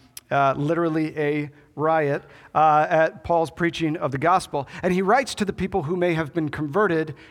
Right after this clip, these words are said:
at that time, uh, in that sermon, in that whatever. And this is, this is a people, Ephesus is a people who are very rich. Uh, this is a, a port town. Uh, and so,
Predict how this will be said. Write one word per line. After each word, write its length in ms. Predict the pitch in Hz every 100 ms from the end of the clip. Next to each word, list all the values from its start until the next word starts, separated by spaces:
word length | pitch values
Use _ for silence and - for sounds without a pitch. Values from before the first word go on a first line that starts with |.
| -
at 160 | 160
that 160 | 156 151
time, 420 | 151 147 147 139 - -
uh, 220 | 156 143 156
in 140 | 165
that 260 | 156 151 156
sermon, 380 | - 135 135 131
in 160 | 156
that 100 | 151
whatever. 480 | 139 147 165 104 - _ _ _ _ _ _ _ _ _ _ _ _ _ _ _ _ _
And 100 | 147
this 140 | 202 196
is, 80 | 190
this 260 | 185 202
is 100 | 196
a 60 | 135
people, 580 | - 269 277 139 143 -
Ephesus 340 | 175 175 175
is 100 | 160
a 40 | 135
people 280 | 185 214 160
who 60 |
are 60 | 160
very 240 | 180 208
rich. 480 | 214 196 220 - - _ _ _ _ _ _ _ _ _ _ _ _ _ _ _ _ _ _
Uh, 240 | 156 180
this 200 | 175 180
is 100 | 185
a, 80 | 156
a 100 | 170
port 300 | - 202 220
town. 340 | 165 147 160 165 - -
Uh, 140 | 170
and 140 | 190 165
so, 400 | - 185 180